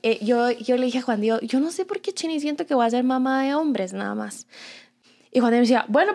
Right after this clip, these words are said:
pues si el segundo es hombre, fijo, vamos al tercero". Y yo, "Ay, Dios mío, entonces mejor <laughs> que sí sea mujer". Y empecé a pensar así como, "Ay, pero yo no sé peinar,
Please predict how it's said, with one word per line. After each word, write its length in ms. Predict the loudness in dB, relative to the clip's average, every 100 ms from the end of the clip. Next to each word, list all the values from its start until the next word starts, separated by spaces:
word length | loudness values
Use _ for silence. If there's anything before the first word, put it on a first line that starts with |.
| 0
pues 100 | 2
si 80 | 4
el 100 | 4
segundo 340 | 4 6 6
es 100 | 6
hombre, 320 | 4 4 4
fijo, 440 | 2 0 -2 2 4
vamos 240 | 4 4
al 160 | 2 2
tercero". 360 | 2 2 4
Y 80 | 4
yo, 180 | 4 2
"Ay, 160 | 2 4
Dios 220 | 6 6
mío, 160 | 6 4
entonces 240 | 4 4
mejor 220 | 4 4
<laughs> 20 | 4
que 420 | 4 4 2 2
sí 280 | 0 0 0
sea 260 | 2 2 2
mujer". 640 | 2 2 0 0 2 0 -4 -8 -10 -10 -14 -14
Y 160 | 2 4
empecé 300 | 4 4 2
a 100 | 4
pensar 280 | 2 6 6
así 200 | 4 4
como, 420 | 4 4 2 0
"Ay, 140 | -2 0
pero 120 | 2
yo 80 | 2
no 100 | 2
sé 140 | 0 0
peinar, 880 | 2 2 4 4 4 4 2 -2